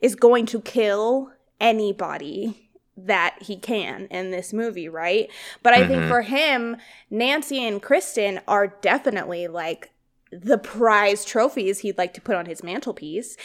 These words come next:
Speaker 1: Nancy, obviously, because he already has that prior confrontation with her, but then Kristen also because she has this power in this movie that could really mess things up for him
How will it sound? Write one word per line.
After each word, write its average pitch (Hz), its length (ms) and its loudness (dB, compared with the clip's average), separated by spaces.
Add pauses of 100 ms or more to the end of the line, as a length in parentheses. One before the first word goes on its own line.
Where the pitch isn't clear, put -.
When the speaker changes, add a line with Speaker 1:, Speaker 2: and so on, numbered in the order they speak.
(400)
Speaker 1:
Nancy, 247 680 2
obviously, 190 720 0
because 185 720 -6
he 202 260 -4
already 185 260 0
has 185 220 -4
that 185 200 -6
prior 170 680 -4 (280)
confrontation 214 680 -4
with 190 120 -4
her, 180 280 -2 (240)
but 226 140 0
then 233 160 2
Kristen 285 500 2
also 285 380 2
because 208 520 0 (300)
she 254 760 -2 (100)
has 226 380 2
this 196 200 -4
power 214 800 2 (280)
in 226 180 2
this 214 200 -2
movie 240 280 -2
that 190 280 -2
could 226 200 -6
really 427 460 2 (340)
mess 269 380 -2
things 214 300 -4
up 196 160 -4
for 185 160 -6
him 160 420 -10